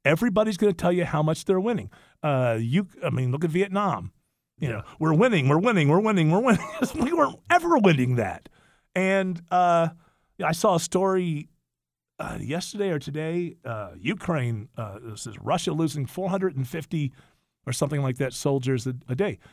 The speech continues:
Speaker 1: But w-, w-, what about the other side?
Speaker 2: You don't, you won't
Speaker 1: First of
Speaker 2: hear
Speaker 1: all,
Speaker 2: that number.
Speaker 1: I just look at that and go, "I don't believe that number."
Speaker 2: Yeah.
Speaker 1: It might be more.
Speaker 2: What do you think
Speaker 1: It
Speaker 2: about,
Speaker 1: might be
Speaker 2: uh,
Speaker 1: less. I don't believe anything I hear out of there.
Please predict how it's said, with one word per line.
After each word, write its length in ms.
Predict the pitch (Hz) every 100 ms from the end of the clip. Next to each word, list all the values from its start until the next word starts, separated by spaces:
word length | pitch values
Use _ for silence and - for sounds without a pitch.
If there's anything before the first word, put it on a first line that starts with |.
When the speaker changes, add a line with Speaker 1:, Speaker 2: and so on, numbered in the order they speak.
| _ -
Speaker 1:
But 180 | - _ _ _
w-, 180 | 123 127
w-, 260 | 135 127 123 _ _ _ _ _ _ _
what 80 | -
about 160 | 139 135
the 80 | 160
other 120 | 185
side? 240 | - - _ _ _ _ _ _
Speaker 2:
You 80 | 95
don't, 240 | 90 85
you 80 | 80
won't 60 | 80
Speaker 1:
First 200 | 208 -
of 60 | 165
Speaker 2:
hear 60 |
Speaker 1:
all, 80 | 156
Speaker 2:
that 120 | 117
number. 220 | 87 76 -
Speaker 1:
I 120 | 208
just 200 | 226 220
look 200 | 202 285 269
at 80 | 202
that 160 | 190
and 80 | 170
go, 240 | 170 156 -
"I 100 | 151
don't 140 | 233
believe 220 | 262 233 208
that 160 | 196
number." 440 | 190 196 214 220 _ -
Speaker 2:
Yeah. 160 | 78 135 -
Speaker 1:
It 80 | 285
might 180 | 220
be 80 | 240
more. 420 | 269 330 339 - _ -
Speaker 2:
What 100 | 107
do 40 |
you 60 | 123
think 140 | 127
Speaker 1:
It 20 |
Speaker 2:
about, 100 | 113 170
Speaker 1:
might 120 | 208
be 80 | 226
Speaker 2:
uh, 40 |
Speaker 1:
less. 280 | 262 269 170
I 80 | 170
don't 120 | 247
believe 280 | 254 269 233 _ -
anything 580 | 240 254 226 165 180 156
I 100 | 139
hear 240 | 135 127 107
out 120 | 110
of 120 | -
there. 240 | - -